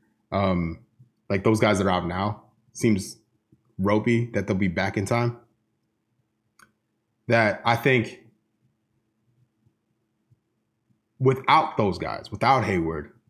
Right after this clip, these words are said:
without Bridges, without Cody Martin,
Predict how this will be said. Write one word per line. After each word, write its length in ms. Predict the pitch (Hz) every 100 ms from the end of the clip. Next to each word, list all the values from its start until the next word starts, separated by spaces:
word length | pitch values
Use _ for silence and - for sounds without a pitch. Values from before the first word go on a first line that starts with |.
| _ _
without 340 | - 113 127 104
Bridges, 560 | 98 90 87 78 - -
without 340 | 87 110 101
Cody 260 | - 110 98
Martin, 520 | 98 98 85 80